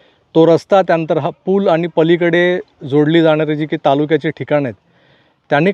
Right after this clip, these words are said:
काय होणार आहे, तर इथे या मधल्या भागात जे आदिवासी बांधव आहेत, जे आजवर स्वातंत्र्यानंतरच्या पंच्याहत्तर वर्षात दैन्यावस्था आणि गरिबीत दिवस काढत होते,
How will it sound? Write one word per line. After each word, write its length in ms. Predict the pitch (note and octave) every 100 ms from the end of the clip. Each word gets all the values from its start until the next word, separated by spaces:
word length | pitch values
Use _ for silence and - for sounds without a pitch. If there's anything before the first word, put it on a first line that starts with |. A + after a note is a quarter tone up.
| -
काय 160 | F3+
होणार 240 | G3+ F#3 F3+
आहे, 80 | G3
तर 100 | G#3+
इथे 500 | D#3+ E3 G3 G#3 G#3
या 120 | D#3+ F3+
मधल्या 380 | E3 D3 F3+
भागात 300 | F#3+ F3+ F#3
जे 240 | F3+ D3 F#3+
आदिवासी 520 | F3 D3+ F3 D#3+ F3+
बांधव 360 | D3+ C#3 D3 D3+
आहेत, 160 | D3+
जे 120 | D#3
आजवर 420 | D#3+ C#3+ C#3+ D#3+ E3+ - _ _
स्वातंत्र्यानंतरच्या 1040 | - D3 - F3 E3+ F3 E3 D#3 D#3+ F3 E3
पंच्याहत्तर 500 | D3 C3+ F3 - F#3
वर्षात 380 | E3 C#3 D#3+ A2 _ _ _ _ _ - _ _ _ -
दैन्यावस्था 800 | F#3 C3 C#3+ E3 F#3 F3+ - F#3
आणि 140 | F#3
गरिबीत 360 | E3 D#3+ E3 D#3
दिवस 300 | D#3 D#3+ -
काढत 280 | D3 C#3+
होते, 240 | B2+ G#2